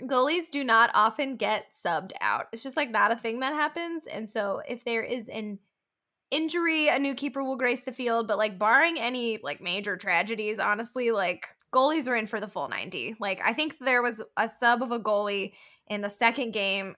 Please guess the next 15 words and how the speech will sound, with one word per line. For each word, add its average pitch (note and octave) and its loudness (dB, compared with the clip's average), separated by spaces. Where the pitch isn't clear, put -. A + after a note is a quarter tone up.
with G#3 -10
the A3 -10
U G#3+ -2
S G#3+ -2
A F#3 0
versus G3 -6
Colombia G#3+ 0
because, G3 -2
like, D#3+ -2
that F#3 -2
goalie F3 -4
had G3+ -8
been F#3 -6
through F3 -12
the F3 -10